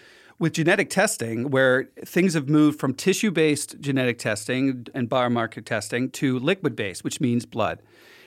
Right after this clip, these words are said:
If you can send a nurse out to do a test and see how the patient is doing and not bother them and having to come four hours, you'd send a nurse out there, pull the blood, and the doctor just connects with you and says, "I'm,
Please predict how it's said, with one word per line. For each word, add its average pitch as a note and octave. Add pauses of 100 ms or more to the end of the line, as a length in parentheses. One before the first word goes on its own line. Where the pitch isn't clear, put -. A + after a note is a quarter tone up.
(140)
If D3+
you F#3
can E3+
send F#3+
a D#3
nurse D#3
out A#2+
to B2+
do B2+
a A2+
test - (360)
and B2+
see E3
how C3+
the B2+
patient B2+
is G#2+
doing B2 (180)
and C3+
not C3+
bother C3+
them A#2
and A2+
having A#2+
to A2
come E3+
four A#2
hours, G#2+ (320)
you'd B2
send D#3
a C3
nurse D3
out B2+
there, B2
pull D3+
the C3+
blood, C#3
and A#2
the A#2+
doctor B2
just -
connects C3+
with -
you B2
and A#2
says, G#2+ (560)
"I'm, A2+